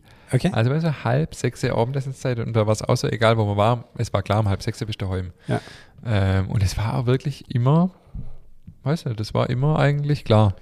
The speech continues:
Speaker 1: Ja, ich find's aber auch so schön, weißt du, so gemeinsam den Tag quasi zu, zu beenden, so.
Speaker 2: Ja.
Speaker 1: Weißt du, mit dem, oder zumindest der, der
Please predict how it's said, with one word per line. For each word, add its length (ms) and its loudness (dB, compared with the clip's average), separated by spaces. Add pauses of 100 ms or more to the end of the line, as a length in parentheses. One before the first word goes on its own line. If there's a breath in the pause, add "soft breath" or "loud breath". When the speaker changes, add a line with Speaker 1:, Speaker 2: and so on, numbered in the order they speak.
(360 loud breath)
Speaker 1:
Ja, 220 0
ich 100 -2
find's 140 -2
aber 140 2
auch 40 4
so 100 4
schön, 240 6
weißt 200 4
du, 140 2
so 120 -8
gemeinsam 680 4
den 140 -8
Tag 380 0
quasi 360 0
zu, 180 2
zu 200 -6
beenden, 540 2
so. 260 -4 (300)
Speaker 2:
Ja. 120 4
Speaker 1:
Weißt 140 0
du, 60 6
mit 160 0
dem, 180 -2
oder 200 2
zumindest 540 0
der, 180 -4
der 320 -8